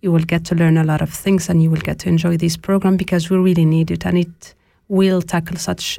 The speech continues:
subjects that we think maybe that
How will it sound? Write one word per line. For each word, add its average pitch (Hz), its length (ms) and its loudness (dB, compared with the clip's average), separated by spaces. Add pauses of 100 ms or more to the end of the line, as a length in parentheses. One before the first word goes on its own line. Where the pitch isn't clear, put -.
subjects 170 600 -4
that - 340 -8 (380)
we 214 120 2
think 208 600 -2
maybe 190 320 2
that 170 580 -2